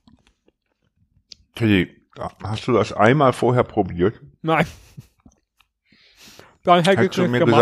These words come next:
Speaker 1: gesagt, okay, rechne mindestens mit vierzig Minuten.
Speaker 2: <laughs> Nee, dann hätte ich's nicht gemacht, glaub ich.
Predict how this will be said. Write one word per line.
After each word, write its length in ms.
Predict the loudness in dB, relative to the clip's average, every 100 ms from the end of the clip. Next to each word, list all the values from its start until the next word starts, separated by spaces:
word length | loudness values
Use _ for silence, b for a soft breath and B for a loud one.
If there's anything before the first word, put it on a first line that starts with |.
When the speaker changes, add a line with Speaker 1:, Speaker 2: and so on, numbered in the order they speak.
| 2
Speaker 1:
gesagt, 120 | 0
okay, 480 | -14 -2 2 2 -2 -4
rechne 360 | -2 -2 -4
mindestens 580 | -4 -4 -4 -8 -10 -10
mit 180 | -12 -10
vierzig 440 | -8 -8 -6 -8
Minuten. 580 | -8 -8 -10 -12 -12 -4 0
Speaker 2:
<laughs> 40 | 2 0 -4 -10 -20 -20 -20 _ -20 _ _ -20 -20 _ -20 _ _ -20 -20 -20 B B B -20 -8
Nee, 300 | -2 0 0
dann 160 | 0 0
hätte 140 | 0
ich's 80 | -2
nicht 160 | -6 -8
gemacht, 320 | -6 -6 -8
glaub 200 | -14
ich. 60 | -14